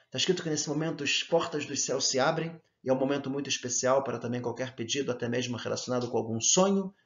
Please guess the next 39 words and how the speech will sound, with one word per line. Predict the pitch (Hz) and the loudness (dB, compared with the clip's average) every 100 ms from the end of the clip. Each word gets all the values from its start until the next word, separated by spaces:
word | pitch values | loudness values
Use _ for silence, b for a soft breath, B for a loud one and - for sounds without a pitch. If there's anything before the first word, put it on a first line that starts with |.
| b | b
negativo | 127 131 120 123 - 151 143 | 0 4 4 4 4 4 0
que | 143 | -2
eventualmente | 113 117 117 110 120 120 | -2 -2 0 0 0 -2
a | 110 | -4
gente | 104 - | -4 -4
tenha | 104 104 | -4 -4
tido. | - 98 - - _ _ _ _ _ _ _ _ b b b | -4 -6 -10 -20 _ _ _ _ _ _ _ _ b b b
E | 190 | 6
por | 269 | 10
último, | 262 247 226 196 | 10 8 6 6
tem | 185 | 6
alguns | 175 156 - | 6 4 6
casos | 180 175 170 | 6 6 4
que | - | 0
até | 139 | 2
mesmo | 151 147 143 | 2 2 0
o | |
jejum | 123 120 131 135 | 0 0 0 0
é | 117 | 0
indicado, | 113 110 131 175 214 - _ _ _ _ | -2 0 4 4 2 -8 _ _ _ _
né, | 113 117 | -2 0
casos | 117 127 113 | 2 2 0
mais | 110 107 | -2 2
graves, | 131 156 175 - | 6 6 6 0
e | |
tem | 135 | -2
casos | 123 131 - - | -2 -2 0 -2
que | |
até | 117 143 | -2 0
mesmo | 135 135 123 123 | 0 0 -2 -4
se | - | -4
faz | 117 117 | -2 -2
o | |
jejum | 110 110 117 151 156 - | -2 -2 0 -2 -4 -6
no | 107 113 | -4 0
Shabat. | - 107 104 - _ - _ _ _ _ _ _ _ B B B B B | 0 0 -4 -12 _ -18 _ _ _ _ _ _ _ B B B B B
É, | 113 117 117 117 113 117 | 4 8 10 10 8 8
na | 180 | 8
prática, | 185 185 175 - 160 | 10 8 8 4 0